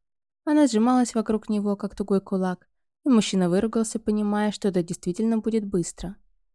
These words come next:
Схватив девушку за бедра, он начал грубо натягивать ее на себя, входя и выходя, с пульсирующей киской с бешеной скоростью. Только Ника могла довести его до такого,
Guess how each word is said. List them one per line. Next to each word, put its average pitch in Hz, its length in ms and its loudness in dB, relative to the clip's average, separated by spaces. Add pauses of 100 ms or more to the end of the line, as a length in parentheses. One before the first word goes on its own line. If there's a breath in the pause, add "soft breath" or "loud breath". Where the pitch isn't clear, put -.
Схватив 254 380 2
девушку 190 340 2
за 180 160 0
бедра, 269 320 0
он 269 100 4
начал 262 280 0
грубо 226 280 0
натягивать 196 600 0
ее 196 100 -2
на 190 100 -2
себя, 175 380 -6
входя 254 400 0
и 240 40 2
выходя, 185 520 -4 (340)
с - 100 -12
пульсирующей 196 600 0
киской - 380 -6
с 202 40 -4
бешеной 196 380 -2
скоростью. - 640 -10 (480)
Только 269 240 2
Ника 277 220 4
могла 185 280 0
довести 190 400 -2
его 175 140 -4
до 180 100 -4
такого, 185 540 -6